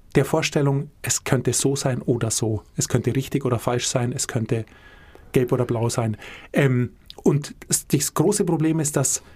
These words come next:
wir, wenn wir mit dieser Haltung, ähm, leben und damit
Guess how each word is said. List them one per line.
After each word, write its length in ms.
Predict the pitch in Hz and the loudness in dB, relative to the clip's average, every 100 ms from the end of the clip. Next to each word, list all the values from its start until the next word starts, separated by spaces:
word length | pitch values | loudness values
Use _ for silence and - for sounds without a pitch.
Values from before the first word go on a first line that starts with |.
| - - 143 | -20 -4 2
wir, 320 | 135 127 123 - - - | 2 2 -2 -18 -6 2
wenn 180 | 135 131 | 2 2
wir 160 | 127 | 0
mit 160 | 131 143 | 0 0
dieser 240 | 127 113 | 0 0
Haltung, 380 | 127 147 170 175 - - | 0 2 0 -2 -8 -4
ähm, 840 | 147 135 123 120 113 107 104 101 92 - | 2 2 2 2 2 0 0 -2 -6 -6
leben 540 | 123 110 110 151 220 240 - | 0 2 2 2 0 -2 0
und 260 | 131 - - | 0 0 0
damit 500 | 120 127 123 - | 2 2 0 -4